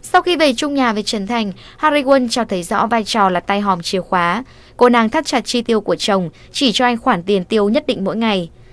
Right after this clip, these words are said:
Trước đây có thời điểm, nam danh hài bị đồn là tiêu hàng chục triệu mỗi ngày. Tuy nhiên hiện tại, anh chỉ tiêu trong số vài triệu vợ trò, nhiều lần đi với đồng nghiệp còn phải xin nợ.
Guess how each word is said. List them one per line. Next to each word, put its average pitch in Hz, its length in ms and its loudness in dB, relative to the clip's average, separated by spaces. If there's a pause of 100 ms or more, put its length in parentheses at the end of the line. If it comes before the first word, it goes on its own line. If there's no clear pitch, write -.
(220)
Trước 277 140 0
đây 233 220 4
có 185 160 2
thời 247 200 2
điểm, 208 220 2 (220)
nam 320 160 4
danh 311 160 0
hài 285 160 2
bị 202 140 -2
đồn 202 260 2
là 185 100 0
tiêu 226 220 0
hàng 214 220 0
chục 185 200 -6
triệu - 160 0
mỗi 175 160 -4
ngày. 214 320 0 (460)
Tuy 226 100 2
nhiên 220 220 6
hiện 214 200 2
tại, 202 260 0 (200)
anh 339 100 -2
chỉ - 160 0
tiêu 262 300 6
trong 233 260 -2
số 180 360 2
vài 233 220 2
triệu 220 280 -2
vợ 170 180 2
trò, 196 420 2 (300)
nhiều 269 140 6
lần 254 220 6
đi 262 120 2
với 214 100 2
đồng 208 220 2
nghiệp 196 240 2
còn 196 180 2
phải 165 160 -4
xin 190 200 -4
nợ. 196 220 2